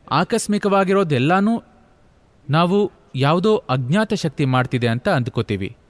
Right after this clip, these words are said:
ಇಲ್ಲ, ಇದು ನಿಲ್ಬೇಕು. ನಾವಿದನ್ನ ಅರ್ಥ ಮಾಡ್ಕೋಬೇಕು. ಅದು ನಾವೇ, ಬೇರೆ ಶಕ್ತಿನೇ ಇಲ್ವಾ? ಖಂಡಿತ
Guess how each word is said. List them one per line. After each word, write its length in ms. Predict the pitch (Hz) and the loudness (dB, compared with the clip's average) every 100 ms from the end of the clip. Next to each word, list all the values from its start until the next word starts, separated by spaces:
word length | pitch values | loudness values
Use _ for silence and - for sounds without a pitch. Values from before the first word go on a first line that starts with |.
| _ _ _ _ _ _ _ _ _ _ _ _ _ - | _ _ _ _ _ _ _ _ _ _ _ _ _ -8
ಇಲ್ಲ, 280 | 127 107 - | -4 -4 -4
ಇದು 200 | - 135 | -4 -2
ನಿಲ್ಬೇಕು. 540 | 156 131 131 107 - - _ _ _ _ _ _ _ _ - | 0 0 0 -4 -8 -20 _ _ _ _ _ _ _ _ -2
ನಾವಿದನ್ನ 400 | 147 160 180 180 | 2 2 2 2
ಅರ್ಥ 260 | 135 - 185 | 0 0 0
ಮಾಡ್ಕೋಬೇಕು. 600 | 165 117 95 87 - - _ _ _ _ _ - | 0 -2 -6 -8 -12 -20 _ _ _ _ _ -6
ಅದು 300 | 139 208 220 127 | -2 -2 -4 -4
ನಾವೇ, 480 | 120 151 139 95 - _ _ _ _ _ _ _ _ _ _ _ - | 0 0 0 -4 -8 _ _ _ _ _ _ _ _ _ _ _ -4
ಬೇರೆ 200 | 143 214 | -2 0
ಶಕ್ತಿನೇ 440 | - 170 196 185 170 | -2 -2 0 2 2
ಇಲ್ವಾ? 220 | 123 185 - _ _ _ _ _ - | 2 -2 -4 _ _ _ _ _ -2
ಖಂಡಿತ 380 | 180 233 294 | 0 2 2